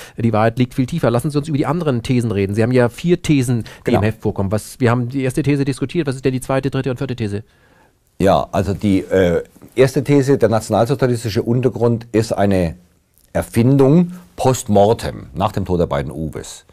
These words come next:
Speaker 2: Die zweite These, darüber haben wir schon gesprochen,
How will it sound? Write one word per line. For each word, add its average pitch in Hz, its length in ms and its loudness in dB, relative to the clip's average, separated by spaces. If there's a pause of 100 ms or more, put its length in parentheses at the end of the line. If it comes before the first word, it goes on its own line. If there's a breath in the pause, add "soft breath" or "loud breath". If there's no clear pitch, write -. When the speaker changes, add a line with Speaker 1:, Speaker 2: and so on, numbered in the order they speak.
(880 loud breath)
Speaker 2:
Die 71 100 -8
zweite 135 340 2
These, 151 520 2 (680)
darüber 85 440 2
haben 87 100 4
wir 85 100 0
schon 90 140 -4
gesprochen, 107 480 -2